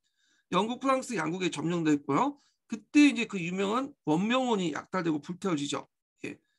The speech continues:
요게. 그래서 나중에 이제 원명원 대신에 만들어진 게 뭐예요? 그 서태후에 만-, 의해서 만들어진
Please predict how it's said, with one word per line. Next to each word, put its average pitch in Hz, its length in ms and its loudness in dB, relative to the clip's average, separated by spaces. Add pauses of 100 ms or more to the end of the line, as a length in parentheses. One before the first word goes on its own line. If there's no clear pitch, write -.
(180)
요게. 151 360 -2 (360)
그래서 269 260 2
나중에 208 420 2
이제 220 120 -2
원명원 220 480 2
대신에 202 480 2
만들어진 165 500 -2
게 220 100 -4
뭐예요? 147 460 4 (420)
그 147 120 -2
서태후에 240 480 0
만-, 147 200 -2 (180)
의해서 151 240 0
만들어진 147 380 0